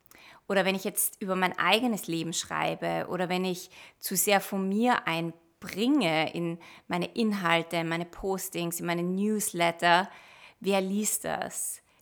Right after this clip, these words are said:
Wen interessiert das? Das will doch niemand hören. Und vielleicht kennst du das,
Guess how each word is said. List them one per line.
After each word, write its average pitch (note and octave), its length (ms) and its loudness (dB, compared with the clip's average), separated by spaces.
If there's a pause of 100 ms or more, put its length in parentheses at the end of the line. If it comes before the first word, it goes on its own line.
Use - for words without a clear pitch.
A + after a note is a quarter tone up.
Wen G3 160 2
interessiert G3 720 -2
das? - 440 -8
Das - 220 -4
will A3 180 2
doch G#3 180 0
niemand F#3 460 -2
hören. F3+ 460 0 (760)
Und G#3+ 500 0 (320)
vielleicht G#3 480 0
kennst B3 500 2
du G#3+ 40 -4
das, F#3 640 0